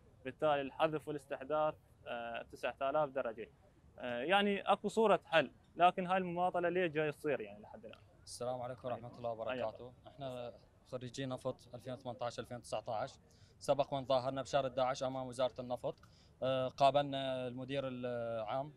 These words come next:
Speaker 2: فراس الصدر، أوعدنا أنه يطلق لنا استمارة في الشهر الثاني من ألفين و-، من سنة ألفين وعشرين.
Speaker 1: الشهر الثاني.
Speaker 2: من الشهر الثاني، نعم.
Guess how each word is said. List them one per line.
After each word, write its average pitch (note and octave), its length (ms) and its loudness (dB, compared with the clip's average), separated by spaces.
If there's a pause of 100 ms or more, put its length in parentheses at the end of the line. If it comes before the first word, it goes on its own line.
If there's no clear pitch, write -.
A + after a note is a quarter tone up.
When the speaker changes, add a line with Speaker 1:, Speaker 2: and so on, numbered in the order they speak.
(160)
Speaker 2:
فراس C3 260 0
الصدر، C3 380 -2 (380)
أوعدنا C#3 340 4
أنه C#3 140 -4
يطلق C#3 320 -2
لنا D#3 160 0
استمارة D#3 460 0
في - 60 -4
الشهر D#3+ 240 4
الثاني E3+ 320 0
من E3 120 -4
ألفين E3+ 300 -4
و-، G3+ 160 -6
من C#3+ 140 -8
سنة D#3 280 0
ألفين E3+ 260 0
وعشرين. C3+ 320 -4
Speaker 1:
الشهر D#3+ 300 -2
الثاني. A#2 340 -4 (160)
Speaker 2:
من C#3+ 80 -2
الشهر E3 260 8
الثاني، B2 340 2
نعم. G#2 240 -4